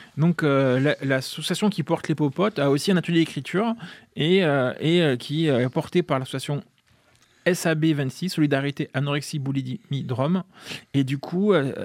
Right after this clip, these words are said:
les textes qui ont été écrits sur ces thématiques-là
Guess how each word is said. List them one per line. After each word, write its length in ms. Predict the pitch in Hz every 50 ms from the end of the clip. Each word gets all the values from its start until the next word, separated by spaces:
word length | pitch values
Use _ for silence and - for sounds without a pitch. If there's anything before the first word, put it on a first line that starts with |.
| 69
les 160 | 82 123 131 120
textes 320 | - 190 202 196 - 175
qui 200 | - - 143 139
ont 120 | 143 143
été 220 | 156 151 - - 170
écrits 300 | 170 - - - 180 180
sur 120 | - -
ces 100 | - 131
thématiques-là 720 | 123 - 170 165 151 143 - - - 143 151 170 202 226